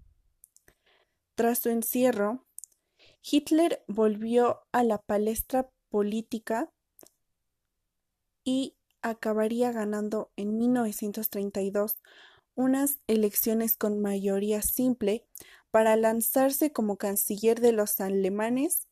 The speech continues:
al año siguiente. Nace el Tercer Reich, el tercer gran imperio alemán de una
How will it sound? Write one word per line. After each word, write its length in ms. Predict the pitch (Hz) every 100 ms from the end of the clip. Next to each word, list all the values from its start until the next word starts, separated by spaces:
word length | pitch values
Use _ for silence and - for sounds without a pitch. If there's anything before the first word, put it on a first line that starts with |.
| _ _ -
al 220 | 202 -
año 300 | 214 214 214
siguiente. 600 | 196 190 185 - - - _ _ _ _ _ _ _ _ _ - _ - _ _ _ _ _ _ _ -
Nace 560 | 277 294 - 311 403 _
el 180 | - 214
Tercer 600 | - 208 208 226 226 - _
Reich, 640 | 208 208 190 175 - - _ _ - - _ _ _ -
el 200 | 226 220
tercer 540 | 233 226 - 262 262 -
gran 380 | 220 254 277
imperio 460 | 294 294 269 233 247
alemán 500 | 233 202 208 233 262 _ _ _ _
de 240 | - 214 226
una 360 | 240 269 277